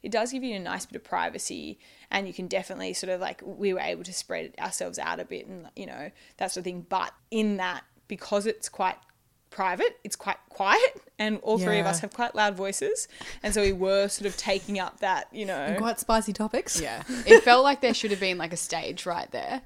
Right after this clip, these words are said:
Speaker 3: Like, you know, like a stand-up.
Speaker 1: Oh, like a comedy,
Speaker 2: Oh,
Speaker 1: like a
Speaker 2: like a little,
Speaker 1: stand-up
Speaker 2: yeah, like a
Speaker 1: comedy.
Speaker 2: little boop, and
Speaker 3: Yeah.
Speaker 2: then, "Hey, guys,
Speaker 3: Like, it was
Speaker 2: welcome."
Speaker 3: projecting quite well.
Speaker 1: Good acoustics.
Speaker 3: Good acoustics.
Speaker 1: <laughs> Love that.
Speaker 2: We had a look at the menu. It was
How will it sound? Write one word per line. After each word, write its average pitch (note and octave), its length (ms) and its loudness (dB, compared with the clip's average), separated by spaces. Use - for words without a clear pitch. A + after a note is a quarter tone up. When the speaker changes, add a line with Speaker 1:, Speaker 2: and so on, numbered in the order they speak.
Speaker 3:
Like, G3 140 -8
you G#3 80 -4
know, F#3+ 140 0
like G3+ 200 0
a F#3+ 220 0
stand-up. F3 680 2
Speaker 1:
Oh, C#4 220 10
like C4 140 0
a C4 80 0
comedy, A#3 600 2
Speaker 2:
Oh, A3+ 160 12
Speaker 1:
like A3+ 160 10
a - 0 -
Speaker 2:
like - 0 -
a A#3 40 10
little, A3 160 12
Speaker 1:
stand-up A3 100 10
Speaker 2:
yeah, A3+ 100 12
like G#3+ 80 8
a - 20 2
Speaker 1:
comedy. G#3 120 6
Speaker 2:
little G#3+ 220 6
boop, B4+ 380 8
and G#3+ 120 4
Speaker 3:
Yeah. F3+ 100 8
Speaker 2:
then, G3+ 120 4
"Hey, B3+ 160 0
guys, C#4+ 520 2
Speaker 3:
Like, G3 160 4
it B3+ 120 4
was A#3+ 200 4
Speaker 2:
welcome." F#3 380 0
Speaker 3:
projecting F#3 600 -2
quite E3+ 340 -2
well. C4 480 -4
Speaker 1:
Good B3+ 160 4
acoustics. A3 720 0
Speaker 3:
Good - 180 6
acoustics. G4+ 760 4
Speaker 1:
<laughs> - 260 -20
Love F#4 200 0
that. C#4 280 0
Speaker 2:
We G#3 140 4
had A#3 120 2
a D4 40 6
look D4 140 4
at A#3+ 60 -4
the G3+ 80 0
menu. F3+ 380 -2
It G#3 220 -2
was F#3 720 0